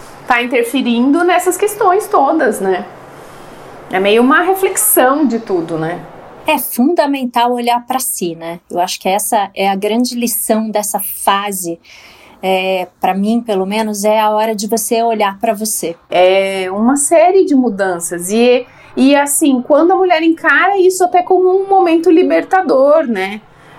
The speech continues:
Speaker 1: É assim, "Nossa, e agora? Quem eu sou? Que delícia eu ser essa mulher agora." Isso é muito, é muito legal,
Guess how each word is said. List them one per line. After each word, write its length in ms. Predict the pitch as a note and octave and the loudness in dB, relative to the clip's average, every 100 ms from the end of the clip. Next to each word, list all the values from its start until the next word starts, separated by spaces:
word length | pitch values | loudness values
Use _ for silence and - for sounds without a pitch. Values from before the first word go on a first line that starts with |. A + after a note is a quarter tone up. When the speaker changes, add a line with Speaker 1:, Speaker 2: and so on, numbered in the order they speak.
| - | -8
Speaker 1:
É 380 | - F3 F3 F3 | 0 2 2 2
assim, 240 | F3+ - A#3+ | 0 2 2
"Nossa, 440 | B3+ C#4+ D#4 C#4+ | 4 2 2 2
e 140 | B3 | 4
agora? 720 | E4+ E4+ C4+ A#3 G#3+ F3 E3 D#3+ | 2 2 2 4 2 0 -6 -10
Quem 220 | - C4+ | -4 0
eu 100 | F4+ | 2
sou? 540 | F#4 - - B3 A3 - | 0 -2 0 4 4 2
Que 120 | C#4 | 0
delícia 640 | D4 F#4+ F4 D4+ G4 G4 | 2 4 4 4 4 2
eu 60 | E4+ | -2
ser 160 | D#4+ | 2
essa 200 | B3 C4 | 0 2
mulher 440 | A3 G#3+ G#3+ F#3 E3+ | -2 0 0 0 -2
agora." 480 | F#3 F3+ D3+ B2 - - - - | 0 2 2 -2 -10 -18 -18 -2
Isso 240 | C4 C#4+ | 0 2
é 60 | G4+ | 2
muito, 420 | F4+ D#4+ G4+ G4 | 4 2 2 2
é 180 | - A#3+ | 4 4
muito 300 | A#3+ D4 G4 | 4 2 2
legal, 520 | G#4+ B3 G3 E3 E3 | 2 2 0 0 -4